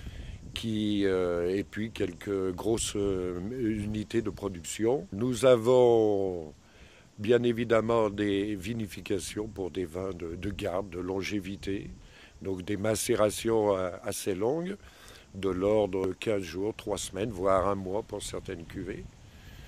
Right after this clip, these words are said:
Il y a une particularité dans le vignoble dont tout le monde, euh, parle fréquemment, c'est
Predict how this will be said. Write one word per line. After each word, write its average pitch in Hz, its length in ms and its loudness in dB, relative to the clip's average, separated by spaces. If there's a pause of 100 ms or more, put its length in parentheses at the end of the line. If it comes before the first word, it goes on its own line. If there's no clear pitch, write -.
(1040)
Il 123 200 -2
y 165 80 10
a 170 120 12
une 147 360 6
particularité 127 960 2
dans 113 180 4
le 110 140 0
vignoble 101 520 0
dont 107 140 -2
tout 117 180 -8
le 104 100 -8
monde, 113 400 -4
euh, 90 260 -4 (1200)
parle 110 240 2
fréquemment, 110 680 0
c'est 113 380 -2